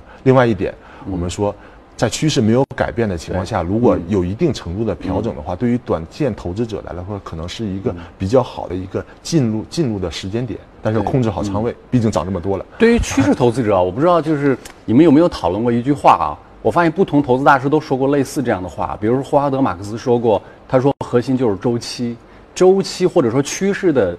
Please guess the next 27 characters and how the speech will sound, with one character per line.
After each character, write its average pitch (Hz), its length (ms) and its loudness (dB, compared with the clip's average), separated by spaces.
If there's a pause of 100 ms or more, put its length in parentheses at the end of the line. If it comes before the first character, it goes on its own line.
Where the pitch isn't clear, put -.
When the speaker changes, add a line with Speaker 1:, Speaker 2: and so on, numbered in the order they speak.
Speaker 2:
反 131 400 2
转 110 200 2
的 92 100 -4
原 107 340 2
因 180 240 -2 (180)
就 180 160 6
是 120 140 -2
趋 135 220 -4
势 127 160 -4
本 87 180 -8
身。 117 180 -6 (920)
索 147 180 2
罗 185 80 6
斯 233 140 2
也 170 60 6
说 135 140 4
过 120 120 4
类 110 100 4
似 104 160 -6
的 92 80 -2
话， 95 320 -6
他 147 140 2
说 156 280 2 (200)
一 127 100 4
个 156 80 6
正 165 180 6
反 110 140 -2